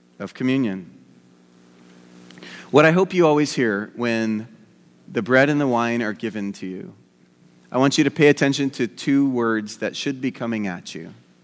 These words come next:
For you. The body of our Lord Jesus Christ, which is for you. I want you to hear that and know that that is intended to specify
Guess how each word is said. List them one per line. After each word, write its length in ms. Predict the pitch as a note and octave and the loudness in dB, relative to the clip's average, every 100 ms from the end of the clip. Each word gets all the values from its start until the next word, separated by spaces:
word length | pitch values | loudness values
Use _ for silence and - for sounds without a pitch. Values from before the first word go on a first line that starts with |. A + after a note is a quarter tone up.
| _ _ _ | _ _ _
For 560 | - - A#2 A#2+ A#2+ B2 - | -14 -4 0 0 -2 -6 -8
you. 420 | A2 G2+ F#2 G2 - _ _ _ _ _ _ - - | -4 -4 -6 -12 -20 _ _ _ _ _ _ -20 -10
The 80 | A2+ | -2
body 360 | G2+ C3 D#3+ | 4 4 6
of 120 | D#3 C3+ | 2 0
our 220 | C3+ G#2+ - | -2 -4 -10
Lord 300 | - A#2+ B2 | -6 -2 -2
Jesus 340 | A#2 A#2 A2 A2 | -2 -10 -12 -14
Christ, 380 | - G2 F#2+ - | -12 -12 -12 -12
which 180 | G2+ | -10
is 180 | G#2 F#2 | -10 -10
for 580 | - - A2 A2 A2 A2 - - _ | -14 -10 -2 0 2 -2 -8 -20 _
you. 360 | - G2+ F#2 F#2 - _ _ _ _ | -8 -6 -4 -6 -14 _ _ _ _
I 220 | - _ | -20 _
want 180 | - F3 | -8 0
you 60 | E3+ | 2
to 80 | C#3 | 4
hear 220 | D3 D3 | 6 6
that 300 | B2 F#2+ - - - - - | 6 4 2 -6 -20 -20 -2
and 180 | B2 | 2
know 300 | A#2+ C3 C#3 | 6 6 6
that 260 | C3 A#2+ A2 - - - | 6 4 2 -2 -20 -2
that 300 | B2 C3+ C#3 - | 4 4 2 0
is 360 | B2+ B2 A#2 | 2 2 0
intended 600 | A#2+ B2 A#2+ D#3 D#3 C#3+ B2+ | -4 -6 -2 -2 0 -4 -2
to 240 | C3 A2+ | -2 -2
specify 880 | - - - - D#3+ - A#2 G2+ G2 | -6 -10 -10 -8 -6 -4 -2 -2 -4